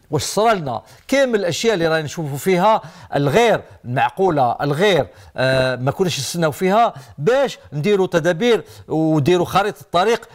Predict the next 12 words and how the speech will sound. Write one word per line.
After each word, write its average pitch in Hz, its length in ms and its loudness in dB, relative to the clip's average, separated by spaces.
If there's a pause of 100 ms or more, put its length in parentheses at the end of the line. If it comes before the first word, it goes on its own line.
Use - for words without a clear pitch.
(120)
نتفاداو 196 440 0
كامل 240 340 0
المضاعفات. 123 760 -2
اللي 143 120 0
عنده 156 220 -2
مرض 160 140 -2
السكري 196 720 0 (200)
لازم 151 300 0
يكون 160 300 0
عنده 156 340 0
السكري 160 520 -2
تاعو 165 440 0